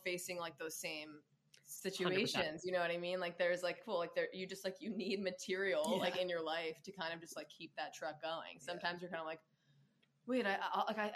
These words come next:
Speaker 1: I, you watch all those movies and the shows and everything's so, like, whirlwindy. And then when things are kind of chilled out, you're like, this
Speaker 3: Yeah.
Speaker 1: is too calm." Like, what?
Speaker 2: Totally.
Speaker 3: But the really good thing is also I wanted to mention, like,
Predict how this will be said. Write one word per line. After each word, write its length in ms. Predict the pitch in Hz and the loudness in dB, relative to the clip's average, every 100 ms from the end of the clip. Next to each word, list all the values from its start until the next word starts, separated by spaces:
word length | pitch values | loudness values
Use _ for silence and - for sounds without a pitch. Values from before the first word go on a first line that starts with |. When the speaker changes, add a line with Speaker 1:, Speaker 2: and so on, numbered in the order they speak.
| - | 0
Speaker 1:
I, 80 | 202 | 2
you 260 | 202 208 | 2 2
watch 220 | 208 214 220 | 4 4 4
all 80 | |
those 160 | 208 196 | 0 0
movies 280 | 196 202 208 | 2 2 2
and 80 | 196 | 0
the 60 | |
shows 320 | 180 185 185 | 0 4 4
and 80 | 180 | 2
everything's 420 | 165 180 175 175 - | -4 -4 -6 -6 -2
so, 180 | 175 | 0
like, 240 | 165 151 - | 2 0 -4
whirlwindy. 580 | 170 165 160 180 190 208 | -4 0 0 0 0 0
And 80 | 180 | 0
then 100 | 175 | -2
when 120 | 165 | -6
things 240 | 170 175 | -6 -8
are 60 | 175 | -8
kind 160 | 170 165 | -10 -10
of 60 | |
chilled 420 | 151 - 170 160 151 | -8 -8 -4 -4 -4
out, 200 | 147 165 | -4 -2
you're 120 | 160 | -4
like, 200 | 143 147 _ _ _ _ - _ _ _ | -6 -8 _ _ _ _ -20 _ _ _
this 160 | 170 190 | -6 -2
Speaker 3:
Yeah. 160 | 165 | -2
Speaker 1:
is 60 | 160 | -4
too 80 | 160 | -8
calm." 180 | - 143 123 - | -12 -20 -20 -14
Like, 160 | 170 170 | -8 -2
what? 200 | 175 175 196 | -2 -2 -4
Speaker 2:
Totally. 280 | 175 135 131 | -2 2 2
Speaker 3:
But 100 | - | 2
the 120 | 226 175 | 0 0
really 220 | 190 226 | 0 2
good 220 | 254 254 | 2 0
thing 200 | 165 165 | -4 -6
is 140 | 165 | -8
also 280 | 160 160 170 | -6 -6 -2
I 40 | 160 | -2
wanted 220 | 160 151 | -4 -6
to 60 | |
mention, 340 | 156 156 151 165 | -8 -8 -6 -6
like, 240 | 151 147 | -6 -8